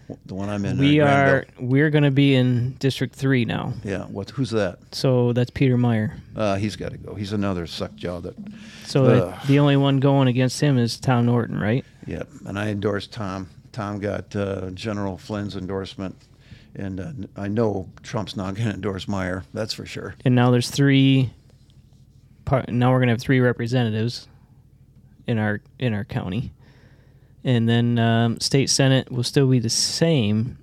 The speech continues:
Speaker 2: except Allendale Township in that top corner,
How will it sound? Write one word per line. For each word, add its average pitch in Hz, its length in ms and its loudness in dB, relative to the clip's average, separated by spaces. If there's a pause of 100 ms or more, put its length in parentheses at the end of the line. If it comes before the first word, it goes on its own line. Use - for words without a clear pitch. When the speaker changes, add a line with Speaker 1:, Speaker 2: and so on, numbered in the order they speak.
Speaker 2:
except - 640 0 (720)
Allendale 135 560 2
Township 147 600 2 (500)
in 127 140 -2
that 117 280 -4
top 139 280 -4 (160)
corner, 139 580 -4